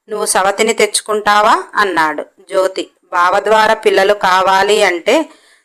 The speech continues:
సవతిని తెచ్చుకో అవసరం లేదు, కానీ డబ్బులు పెట్టి ఎవరో గర్భంలో మోసి పిల్లలు తెచ్చుకున్నాగా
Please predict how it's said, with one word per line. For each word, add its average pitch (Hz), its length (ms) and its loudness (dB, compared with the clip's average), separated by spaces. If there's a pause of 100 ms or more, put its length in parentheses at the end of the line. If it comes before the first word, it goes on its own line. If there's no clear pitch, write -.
సవతిని 262 520 0
తెచ్చుకో 269 440 0
అవసరం 240 540 2
లేదు, 208 300 2
కానీ 220 440 0
డబ్బులు 220 400 2
పెట్టి 254 380 0 (260)
ఎవరో 214 220 4
గర్భంలో 226 680 0
మోసి 208 380 0
పిల్లలు 208 400 0
తెచ్చుకున్నాగా 208 920 0